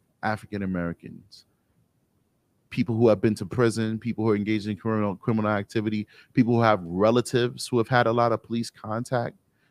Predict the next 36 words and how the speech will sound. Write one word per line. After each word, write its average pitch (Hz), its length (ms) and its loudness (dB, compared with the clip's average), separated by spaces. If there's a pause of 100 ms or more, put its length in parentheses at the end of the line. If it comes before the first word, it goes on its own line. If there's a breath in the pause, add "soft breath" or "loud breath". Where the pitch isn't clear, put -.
(100)
So 101 460 4
they've 104 240 2 (260)
witnessed 107 480 0
their 110 120 4
relatives 107 500 0
being 104 480 -2
arrested, 98 540 -2
probably 160 380 0
for 135 160 -6
good 113 240 0
reason, 135 300 -2
but - 140 -10 (360)
they're 123 120 -2
not 131 120 2
gonna 113 140 -2
process 92 480 -2
it - 120 -18
that - 180 -8
way. - 180 -12 (640)
And 127 180 8
they're 139 160 10
latching 135 640 2
on 135 380 0
to 110 460 -2 (300)
what 110 180 0
the 104 120 0
activists 107 540 0
are 104 60 -6
saying 139 320 0
to 101 140 -4
validate 120 760 2
feelings 131 320 0
that 101 160 -2
they've 147 180 2
had, 123 260 -2
period. - 360 -8